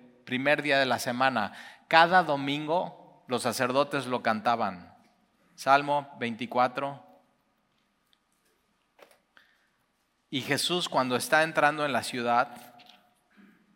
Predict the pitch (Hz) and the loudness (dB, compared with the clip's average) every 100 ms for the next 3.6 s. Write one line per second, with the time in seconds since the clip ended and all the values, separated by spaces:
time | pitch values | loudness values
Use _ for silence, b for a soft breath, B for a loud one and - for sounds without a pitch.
0 | _ _ _ _ _ - 139 151 156 - | _ _ _ _ _ -4 -2 -2 -4 2
1 | 147 143 143 131 131 123 131 123 123 127 | 2 2 -4 -2 -2 0 0 2 0 0
2 | 123 107 110 127 113 120 123 117 113 104 | -4 -4 -4 -4 -2 -2 -4 -6 -4 -6
3 | 98 117 110 104 90 | -6 -4 -4 -6 -12